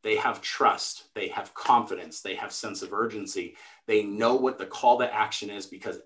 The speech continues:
every single time something needed to be done,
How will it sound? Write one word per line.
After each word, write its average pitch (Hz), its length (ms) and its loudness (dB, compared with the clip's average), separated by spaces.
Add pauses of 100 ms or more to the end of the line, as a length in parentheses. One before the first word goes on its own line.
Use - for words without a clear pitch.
every 127 320 -2
single 131 480 0
time 110 400 -2
something 120 500 -4
needed 113 280 -4
to - 100 -14
be 98 120 -10
done, 107 360 -2